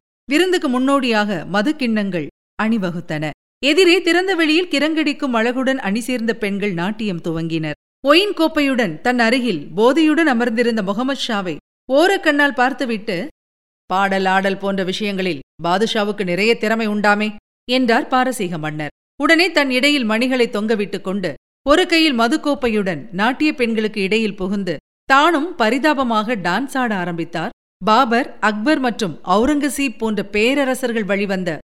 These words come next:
முகலாய சக்கரவர்த்தி முகமது ஷா. மறுநாளும் விடிந்தது. பயங்கரம்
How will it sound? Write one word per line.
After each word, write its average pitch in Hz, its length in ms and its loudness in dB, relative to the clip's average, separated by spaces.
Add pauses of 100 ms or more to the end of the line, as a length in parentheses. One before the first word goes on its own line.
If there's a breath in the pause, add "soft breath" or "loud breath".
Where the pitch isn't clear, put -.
(140)
முகலாய 214 400 0
சக்கரவர்த்தி 175 720 -6
முகமது 175 400 -6
ஷா. 165 280 -8 (360)
மறுநாளும் 330 560 4
விடிந்தது. 180 520 0 (380)
பயங்கரம் 185 640 -2